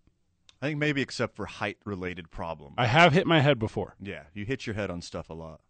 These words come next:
Speaker 2: I took a Southwest flight.
Speaker 1: Uh-huh.
Speaker 2: Hit my head.
Speaker 1: Okay.
Speaker 2: But right now, this last six months, this nobody fault. Except for a couple bad apples.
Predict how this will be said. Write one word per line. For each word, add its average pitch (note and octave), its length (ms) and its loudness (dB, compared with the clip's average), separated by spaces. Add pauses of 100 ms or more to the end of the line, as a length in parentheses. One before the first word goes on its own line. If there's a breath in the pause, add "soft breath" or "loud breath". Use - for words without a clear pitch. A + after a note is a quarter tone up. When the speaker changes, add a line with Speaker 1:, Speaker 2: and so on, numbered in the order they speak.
(120)
Speaker 2:
I - 20 -14
took D#3+ 180 0
a D3+ 120 -2
Southwest D#3+ 640 6
flight. A2+ 280 0 (320)
Speaker 1:
Uh-huh. F#2 320 -12
Speaker 2:
Hit C#3+ 120 0
my B2 100 0
head. A2 160 -2 (360)
Speaker 1:
Okay. F#2+ 240 -8 (1400)
Speaker 2:
But D3+ 80 8
right A3+ 260 10
now, F#3+ 440 8 (240)
this F#3+ 160 6
last E4+ 260 8
six A3 240 4
months, F3 480 4 (920)
this - 180 2
nobody E3 340 10
fault. - 280 -2 (2250)
Except - 360 -2
for D4 80 2
a A#3 60 4
couple F#3+ 220 2
bad C#3 200 6
apples. - 500 -4